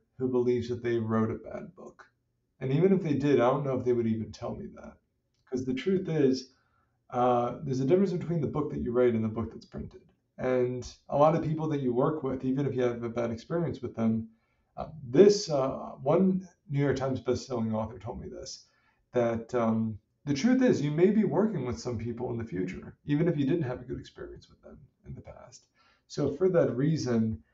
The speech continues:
if something didn't work out, or if you feel that, um, there was a need to really create, that the urgency, uh, interfered with creativity,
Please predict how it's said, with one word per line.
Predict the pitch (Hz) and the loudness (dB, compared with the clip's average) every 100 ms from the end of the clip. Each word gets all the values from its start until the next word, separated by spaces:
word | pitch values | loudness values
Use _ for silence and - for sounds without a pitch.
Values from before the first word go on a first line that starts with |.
| _ _ _ | _ _ _
if | - - | -8 -8
something | - 160 151 143 | -4 -2 0 -2
didn't | 127 131 123 | -2 -4 -4
work | 117 117 - - | -6 -8 -10 -4
out, | 147 147 147 - - | 0 2 0 -8 -14
or | - 127 120 117 113 - | -2 0 2 0 -2 -4
if | 113 - | -8 -6
you | 113 | -10
feel | - 127 123 117 117 | -6 2 2 2 0
that, | 110 110 107 - | 0 0 -2 -10
um, | 73 67 - _ _ _ | -10 -10 -14 _ _ _
there | - 123 | 0 2
was | 117 104 | 2 0
a | 104 | 0
need | 110 123 127 131 131 120 - _ | 0 0 0 2 0 -2 -10 _
to | 117 | -4
really | 113 120 120 | 0 4 2
create, | 117 123 113 113 127 131 - - _ _ _ _ - | 0 -4 0 2 2 0 -6 -18 _ _ _ _ -2
that | 113 110 | -2 0
the | 117 113 | -2 -2
urgency, | 123 120 131 123 - 131 127 127 123 127 _ | 0 0 0 -6 -6 -2 0 0 -2 -8 _
uh, | 110 107 110 | -8 -6 -6
interfered | 123 113 - 123 107 | -4 -4 2 0 0
with | 107 - | -6 -6
creativity, | 120 113 107 120 127 135 143 139 | -6 -4 -4 -2 -2 0 -4 -6